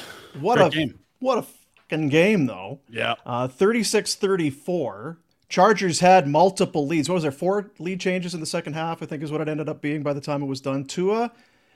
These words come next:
Speaker 1: four hundred and sixty-six yards, three touchdowns.
Speaker 2: Ugh.
Speaker 1: And, uh,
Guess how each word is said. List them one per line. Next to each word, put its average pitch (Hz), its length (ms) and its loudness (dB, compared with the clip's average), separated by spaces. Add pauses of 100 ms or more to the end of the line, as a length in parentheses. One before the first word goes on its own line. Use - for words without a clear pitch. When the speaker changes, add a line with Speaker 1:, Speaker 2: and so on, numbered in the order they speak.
(220)
Speaker 1:
four 220 500 2
hundred 208 280 2
and 143 100 -2
sixty-six 185 800 -4
yards, 143 380 0
three 170 280 -4
touchdowns. 110 1000 -8 (140)
Speaker 2:
Ugh. 92 140 -14 (640)
Speaker 1:
And, 135 520 0
uh, 120 380 -4